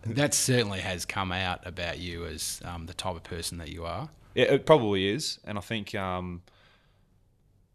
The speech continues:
Speaker 2: having a chat with a few people at the football club and just the transition from where we were as a football club to where we're going with, with, um, the list changes and, and what we're doing,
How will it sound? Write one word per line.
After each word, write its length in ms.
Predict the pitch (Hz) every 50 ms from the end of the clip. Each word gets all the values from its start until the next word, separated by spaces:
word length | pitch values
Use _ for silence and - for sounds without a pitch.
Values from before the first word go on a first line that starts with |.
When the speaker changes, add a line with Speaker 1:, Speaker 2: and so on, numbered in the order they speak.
| _ _ _ _ _ _ _ _ _ _ _ _ _ _ _ _ _ _ _ _ _ -
Speaker 2:
having 240 | - 101 120 110 107
a 40 | 92
chat 260 | - - 107 92 80
with 80 | 98 95
a 40 |
few 160 | 92 - 104 92
people 160 | 95 90 92
at 20 | 87
the 100 | 87 -
football 200 | - - 95 92
club 240 | - 98 90 87
and 80 | 95 95
just 120 | 104 -
the 60 | - 95
transition 640 | - - 92 90 87 90 95 - - 98 90 85 85 85
from 580 | - - - 110 101 95 92 87 85 82 82 87 _ _ _ _ _ _ _ _ _ - - 52 - - - - 62
where 160 | 95 104 104
we 60 | 90 90
were 280 | 85 92 92 95 92
as 100 | 92 87
a 40 | 87
football 300 | - - 95 85 92 90
club 360 | - - 90 87 90 87 85 -
to 100 | - 101
where 140 | 98 95
we're 100 | 87 85
going 320 | 85 85 82 87 90 90 90
with, 260 | 90 82 - - - -
with, 400 | 92 92 87 - - - - - -
um, 260 | - 73 85 85 85 87
the 80 | 87
list 220 | 92 104 101 - -
changes 480 | - 90 90 90 90 90 90 90 90
and, 220 | 90 87 85 85 - - - - - - -
and 100 | - 95
what 80 | 92 92
we're 100 | 87 95
doing, 460 | 80 - 98 92 92 90 90 90 92